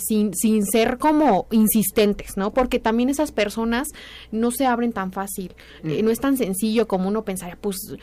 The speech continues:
Speaker 1: entonces decirles como con mucha cautela, "Oye, pues, que yo soy tu amigo o tu amiga y te escucho y me preocupa lo que pasa por ti", sobre todo decirles cómo se sienten desde, desde el, la parte de,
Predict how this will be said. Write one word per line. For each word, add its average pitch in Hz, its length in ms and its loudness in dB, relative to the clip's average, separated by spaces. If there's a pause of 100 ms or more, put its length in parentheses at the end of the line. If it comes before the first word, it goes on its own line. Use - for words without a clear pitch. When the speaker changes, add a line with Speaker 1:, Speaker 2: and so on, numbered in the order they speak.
(380)
Speaker 1:
entonces 226 480 0
decirles 240 500 2
como 208 260 0
con 202 180 0
mucha 220 300 -2
cautela, 226 640 2
"Oye, 208 280 0
pues, 202 240 -8
que - 220 -10
yo 220 140 -4
soy 226 140 -2
tu 214 100 -4
amigo 240 480 2
o 196 100 2
tu 185 120 -4
amiga 240 520 2 (260)
y 190 100 -8
te 190 100 -4
escucho 240 440 -2
y 214 40 2
me 190 140 0
preocupa 196 460 0
lo 202 160 4
que 185 100 -6
pasa 196 280 -4
por 190 140 -2
ti", 214 80 -2
sobre 220 220 0
todo 285 260 0
decirles 240 420 -2
cómo 233 220 -4
se 214 160 -4
sienten 196 400 -4
desde, 180 220 -8 (100)
desde 190 300 -4
el, 180 180 -6 (320)
la 196 100 -6
parte 208 380 -2
de, 185 300 0